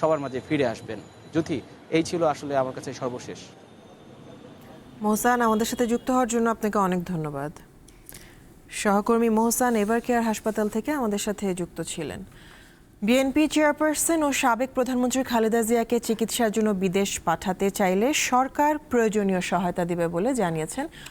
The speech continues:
Speaker 2: পররাষ্ট্র উপদেষ্টা তৌহিদ হোসেন। মঙ্গলবার তিনি জানান, দেশে ফেরার জন্য এখনও ট্রাভেল পাস চেয়ে আবেদন করেননি তারেক রহমান। আর স্বরাষ্ট্র উপদেষ্টা জানান, দেশে কারো নিরাপত্তা নিয়ে শঙ্কা নেই।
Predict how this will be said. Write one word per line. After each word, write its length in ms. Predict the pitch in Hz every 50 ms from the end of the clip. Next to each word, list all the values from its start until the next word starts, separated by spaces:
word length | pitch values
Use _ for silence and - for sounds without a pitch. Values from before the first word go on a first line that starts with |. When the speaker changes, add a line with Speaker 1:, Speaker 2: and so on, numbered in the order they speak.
| - - -
Speaker 2:
পররাষ্ট্র 440 | 208 190 190 202 202 - - 247
উপদেষ্টা 380 | 233 - 240 220 233 - - 220
তৌহিদ 360 | 202 175 156 156 170 156 -
হোসেন। 280 | 165 160 - - - 180 - - - - - - - -
মঙ্গলবার 360 | 226 233 233 247 247 254 254 254
তিনি 200 | 277 262 269 254
জানান, 380 | 262 254 254 277 311 320 277
দেশে 360 | 208 226 240 240 - - 349 339
ফেরার 360 | - - 311 302 302 302 262
জন্য 240 | - 302 311 330 339
এখনও 460 | 294 254 240 - 277 269 269 269 269
ট্রাভেল 420 | 262 - 269 262 254 247 285 285
পাস 360 | - - 285 285 277 - -
চেয়ে 200 | - - 277 277
আবেদন 520 | 269 247 214 202 220 214 196 226 220 220 220
করেননি 680 | 220 - 208 196 190 196 190 196 196 214 233 233 226 220
তারেক 340 | - 185 160 151 147 - -
রহমান। 340 | 147 156 - - - 147 156 - - - - - - - -
আর 120 | - 175
স্বরাষ্ট্র 460 | 175 - - 190 185 196 196 - -
উপদেষ্টা 440 | 220 196 196 185 190 180 - - 170
জানান, 320 | 160 170 165 160 160 185 202 - - - - - - -
দেশে 240 | 175 190 185 - 202
কারো 220 | - 196 190 196
নিরাপত্তা 560 | 190 196 190 208 208 - 247 254 - - 285 277
নিয়ে 200 | 277 269 269 247
শঙ্কা 400 | - 240 190 160 143 - 127 101
নেই। 220 | 101 127 156